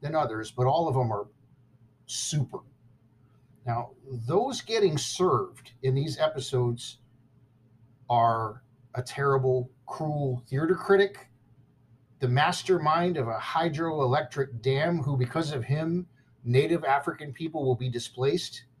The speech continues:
There's also four thieves. Another one is a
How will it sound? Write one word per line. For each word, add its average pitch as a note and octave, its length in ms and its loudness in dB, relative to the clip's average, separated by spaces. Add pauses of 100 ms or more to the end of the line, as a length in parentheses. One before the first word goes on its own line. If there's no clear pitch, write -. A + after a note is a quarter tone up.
(640)
There's D3 220 0
also C3 360 2
four B2 400 -2
thieves. F#3 840 -4 (920)
Another D#3 420 4
one D#3 240 -2
is A#2 140 -4
a G2 80 -8